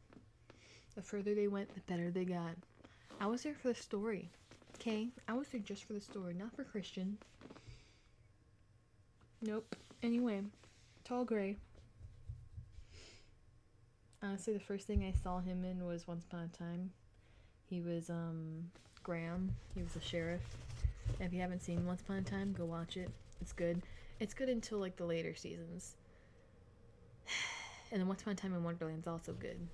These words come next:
Just watch it. It's amazing. But here's Tall Grey. Of course, it's, it's a gray color. It's a beautiful gray color. Now this one is called Black Hole. Let's see how great of, ooh,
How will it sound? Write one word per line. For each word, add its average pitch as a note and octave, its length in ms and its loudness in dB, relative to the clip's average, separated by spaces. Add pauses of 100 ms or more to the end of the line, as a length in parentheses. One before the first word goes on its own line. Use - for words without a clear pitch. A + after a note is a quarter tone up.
(1120)
Just - 200 -8
watch - 280 -6
it. - 120 -8
It's G#3 140 -2
amazing. E3 480 -6 (260)
But G#3 80 -2
here's A#3+ 220 2
Tall F3+ 240 0
Grey. E3 360 -2 (460)
Of G3 140 -6
course, F3 320 0
it's, - 480 -6 (720)
it's - 140 -6
a G3 40 -2
gray E3 220 2
color. F3 360 0 (960)
It's - 140 -14
a G3 40 -8
beautiful F3 340 0
gray F3 240 4
color. E3+ 360 -2 (880)
Now F#3 120 0
this F3+ 260 -2
one D#3 300 -4
is G3 80 -10
called E3 280 -4
Black E3 360 -2
Hole. D#3+ 340 2 (1400)
Let's F#3 140 -6
see G#3+ 100 0
how F#3+ 160 0
great F#3+ 220 -2
of, F3+ 60 -2 (300)
ooh, F4 280 -4